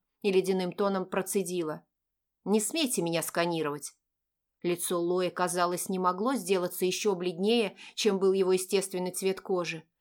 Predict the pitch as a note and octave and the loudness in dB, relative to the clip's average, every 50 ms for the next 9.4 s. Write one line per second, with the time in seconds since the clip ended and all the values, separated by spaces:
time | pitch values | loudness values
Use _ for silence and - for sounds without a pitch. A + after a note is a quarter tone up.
0 | _ _ _ _ G3 G3 F#3+ F#3 F#3 F3+ - - F#3+ F3+ F#3 F3+ F#3 F#3+ F3+ F#3 | _ _ _ _ 0 2 2 2 0 -2 0 0 0 0 0 0 0 0 0 0
1 | F#3 F3+ F3+ - F#3 E3+ E3 G3 G3 G#3 A3+ A3+ G#3 E3+ D#3+ D#3+ - _ _ _ | 0 -2 -2 -4 -6 -2 -2 -2 0 2 2 2 2 0 -2 -8 -12 _ _ _
2 | _ _ _ _ G3 F3+ E3+ E3+ F3 F#3 F3 E3+ F3+ A3 B3+ B3+ B3 C4 C4 B3 | _ _ _ _ -4 -4 -4 0 0 0 0 2 2 0 0 0 0 -2 -2 -2
3 | B3 - G3 F3 E3+ F3 F#3 F3 F#3 F#3+ F#3 F3 F3 E3 D#3+ D#3 D#3+ D#3 D#3 - | -2 -2 0 0 2 0 -2 -2 -2 -4 -2 -2 -2 -4 -4 -6 -8 -10 -12 -16
4 | _ _ _ _ _ _ _ _ _ _ _ _ _ _ _ _ _ _ _ _ | _ _ _ _ _ _ _ _ _ _ _ _ _ _ _ _ _ _ _ _
5 | F#3+ G3 G3 E3+ E3 E3+ E3+ D#3+ F3+ F3 F3 E3+ F3+ F3+ F3 E3+ E3 - E3+ E3 | 2 4 4 4 4 2 -2 -2 0 0 2 2 2 0 0 -2 -2 0 -2 0
6 | E3 F3+ F3 E3+ E3+ E3 E3 F3+ F#3 G3 A3+ A#3+ A3+ G#3 G3 G3 - - G3+ F#3+ | 0 0 -2 -2 -2 -4 -4 0 0 0 0 0 0 0 0 0 0 -2 -2 -2
7 | F#3+ - - G#3 F#3+ F#3 F#3 F#3 F#3 F#3 - F#3 F3 F3 E3+ - _ - - - | -2 -4 -2 -2 0 2 2 2 2 0 -2 -6 -6 -8 -10 -12 _ -20 -20 -10
8 | - - G3+ F3+ G3+ G3 G3 G3+ G3 G3+ G3 G3+ G3 G3 G3 - - F#3 E3+ E3+ | 0 0 4 4 6 4 4 2 2 -2 -2 0 -2 -2 -2 -2 -2 -2 -2 -2
9 | E3 D#3 - - - D#3 D#3 | -4 -4 -6 -8 -10 -10 -12